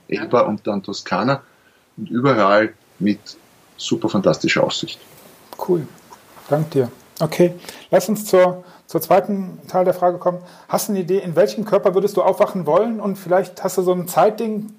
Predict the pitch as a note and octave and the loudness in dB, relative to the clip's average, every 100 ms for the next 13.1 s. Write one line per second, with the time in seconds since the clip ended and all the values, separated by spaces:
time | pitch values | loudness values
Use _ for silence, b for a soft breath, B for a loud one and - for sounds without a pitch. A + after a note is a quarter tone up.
0 | - _ - C4+ - A3+ - - F#3+ F#3 | -20 _ -6 -2 -2 -4 -6 -6 -2 2
1 | G#3+ G3+ G3+ G#3 G3+ G#3 A3 A#3 G3 G#3 | 2 2 2 0 2 2 2 -2 2 4
2 | G#3 - - - F3+ - - - F3 F3 | 2 -4 -8 -2 -2 -4 -8 -8 -4 -2
3 | E3 D#3+ D3 D#3 D#3 D#3 b b b b | -2 -4 -2 0 0 -6 b b b b
4 | b b _ D#3 C3 C3 D#3 D3+ D#3 A#2+ | b b _ -10 -8 -4 -2 -2 -6 -10
5 | C#3 C3 B2+ _ _ _ _ - - - | -12 -14 -16 _ _ _ _ -14 -12 -10
6 | D#3 D#3+ D#3+ D#3+ - _ _ _ _ - | 0 4 4 2 -4 _ _ _ _ -4
7 | C3+ D3+ D3+ C3+ C#3 F#3 - E3 D#3+ - | 0 0 2 0 2 -2 -2 -6 -6 -8
8 | _ _ - - _ _ - D3+ D3+ D3 | _ _ -20 -20 _ _ -6 -2 0 0
9 | D3+ D3 - C3 A3+ - - C#3 A#3+ E4 | 0 -2 -4 -6 -8 -6 -2 2 4 6
10 | F#4 F#4 - D3 - - - - D3 C#4 | 6 4 2 0 -4 -20 -20 -10 -4 -2
11 | - F#3+ G3 G#3 A#3+ B3+ G#3 G#3+ G#3+ G3 | 2 2 2 2 2 0 -4 -6 -6 -2
12 | G3 G#3 E3+ G3+ F#3+ G#3 G#3 - D3 B2+ | 2 2 0 -4 2 2 2 -4 -6 -6